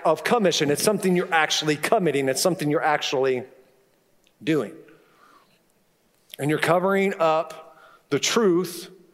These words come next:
You're covering up your secret with lies. Here's what I would say. If you gotta lie to 'em now and you're dating, what are you doing, man?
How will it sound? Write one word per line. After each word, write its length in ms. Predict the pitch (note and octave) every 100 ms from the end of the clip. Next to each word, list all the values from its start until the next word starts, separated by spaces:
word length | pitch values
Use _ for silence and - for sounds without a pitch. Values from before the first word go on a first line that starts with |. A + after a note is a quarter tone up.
| _ -
You're 120 | D#3
covering 440 | - F#3 E3+ E3
up 260 | F3+ D#3+ -
your 80 | C#3+
secret 840 | - A#3 G3+ C#3+ C#3+ - - - _ _ _ _ _ _ _ -
with 680 | - C3+ E3 C#3+ G2+ - F2 - - - - _ _
lies. 580 | B2 C#3 G2+ D#2+ - - - _ _ _ _ _ _ _ _ _ _ - - _ _ _ _ _ _
Here's 220 | D3 G3+
what 100 | A3+
I 100 | G3
would 160 | F3+ D#3
say. 260 | - F3 E3
If 160 | -
you 80 | G#3+
gotta 200 | B3+ A3+
lie 260 | E3+ F3 G#3
to 240 | - A3
'em 100 | E3
now 260 | D3+ E3+ F3+
and 100 | C#3+
you're 120 | F3
dating, 500 | D3 D#3+ G3+ A3+ - - - _ _ _ _ _ _ _ _ _ _ -
what 120 | C4
are 40 |
you 100 | C#4+
doing, 400 | C#3 F#3 A#3 D3+
man? 380 | B2+ D3 G3+